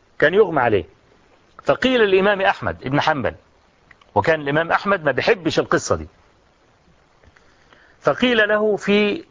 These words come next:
ما حدث ليحيى بن سعيد القطان، فقال: "لو استطاع يحيى أن يدفع هذا عن نفسه لفعل". عايز يقول إن ده لا تمثيل ولا واحد بيدعي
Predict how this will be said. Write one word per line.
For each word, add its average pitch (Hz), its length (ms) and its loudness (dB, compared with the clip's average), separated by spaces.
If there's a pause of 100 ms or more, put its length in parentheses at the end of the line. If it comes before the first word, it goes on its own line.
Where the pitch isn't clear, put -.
(180)
ما 156 320 2
حدث 202 400 0
ليحيى 170 380 2
بن 120 80 -4
سعيد 143 200 0
القطان، - 380 -6 (1400)
فقال: 196 760 0
"لو 208 320 2
استطاع 180 760 2
يحيى 143 640 2 (800)
أن 175 240 0
يدفع 175 800 2
هذا 185 480 2
عن 185 320 2
نفسه 233 640 0 (260)
لفعل". 160 400 0 (1900)
عايز 123 220 0
يقول 196 240 4
إن 143 180 2
ده 165 220 2
لا 156 120 2
تمثيل 170 600 2
ولا 151 540 2
واحد 147 300 2
بيدعي 139 560 0